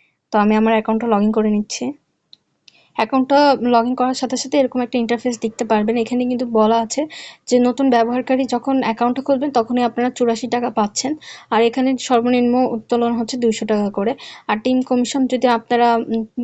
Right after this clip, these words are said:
মানে টিম অনেক বড় একটা টিম গ-, গঠন করা হয়, তাহলে হচ্ছে ছত্রিশ পার্সেন্ট করে আপনারা কমিশন পাবেন।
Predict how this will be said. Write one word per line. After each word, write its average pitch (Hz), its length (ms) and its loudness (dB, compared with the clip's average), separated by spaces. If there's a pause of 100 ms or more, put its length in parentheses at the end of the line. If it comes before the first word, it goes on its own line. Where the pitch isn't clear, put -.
মানে 220 200 2
টিম 247 300 0
অনেক 233 220 -2 (400)
বড় 214 360 2
একটা 214 180 -4
টিম 240 300 -2 (180)
গ-, 208 180 0
গঠন 220 320 -2
করা 220 220 0
হয়, 247 160 -2 (440)
তাহলে 220 260 0
হচ্ছে 226 180 -6
ছত্রিশ 226 460 -2
পার্সেন্ট 226 340 -2
করে 233 220 2
আপনারা 220 320 -2
কমিশন 220 400 -2
পাবেন। 214 340 -2